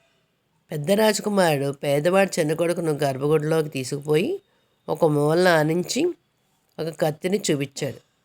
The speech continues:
చిన్నవాడు దాన్ని రెండు చేతులతో పట్టుకుని తేలికగా ఎత్తలేకపోయాడు. గర్భగుడిలోనే ఒక చిన్న గుంట ఉంది,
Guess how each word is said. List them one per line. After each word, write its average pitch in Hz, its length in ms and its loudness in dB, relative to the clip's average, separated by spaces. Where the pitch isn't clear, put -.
చిన్నవాడు 185 440 2
దాన్ని 160 300 0
రెండు 131 300 -2
చేతులతో 175 520 -2
పట్టుకుని 156 560 -4
తేలికగా 196 420 0
ఎత్తలేకపోయాడు. 190 960 4
గర్భగుడిలోనే 214 840 4
ఒక 190 160 2
చిన్న 165 380 2
గుంట 180 300 -2
ఉంది, 151 380 0